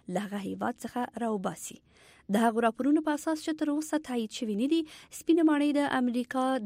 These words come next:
دفاع وزارت ته دنده سپارلې چې څه ناڅه اووه زره پوځیان له افغانستان څخه راوباسي.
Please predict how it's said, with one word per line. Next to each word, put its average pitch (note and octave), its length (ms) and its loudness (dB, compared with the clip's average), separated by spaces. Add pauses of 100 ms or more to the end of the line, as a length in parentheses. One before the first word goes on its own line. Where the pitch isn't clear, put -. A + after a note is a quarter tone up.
دفاع A#3 340 -6
وزارت G#3 460 -6
ته F#3+ 80 -4 (100)
دنده C#4+ 320 0
سپارلې B3+ 440 -2
چې C4 80 2 (420)
څه F4+ 160 2
ناڅه C#4 480 2
اووه A#3 280 2 (120)
زره A#3 200 -2 (100)
پوځیان G#3 380 -4
له G3+ 120 -2
افغانستان G3 560 -4
څخه - 200 -12
راوباسي. G#3 440 -8